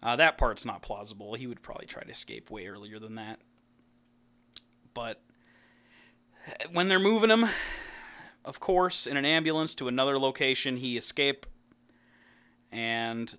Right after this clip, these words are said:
of course, Loomis knows what's up immediately. He, he just keeps,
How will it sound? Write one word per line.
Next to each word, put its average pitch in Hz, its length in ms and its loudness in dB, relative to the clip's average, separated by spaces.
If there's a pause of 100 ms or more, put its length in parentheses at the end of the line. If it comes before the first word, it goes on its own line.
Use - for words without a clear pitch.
of 107 160 -12
course, - 600 0 (200)
Loomis 127 560 -2
knows 127 280 -2
what's 120 200 -2
up 123 280 0 (100)
immediately. 113 640 -4
He, 117 300 -10
he 110 180 -12
just 113 360 -10
keeps, 117 260 -8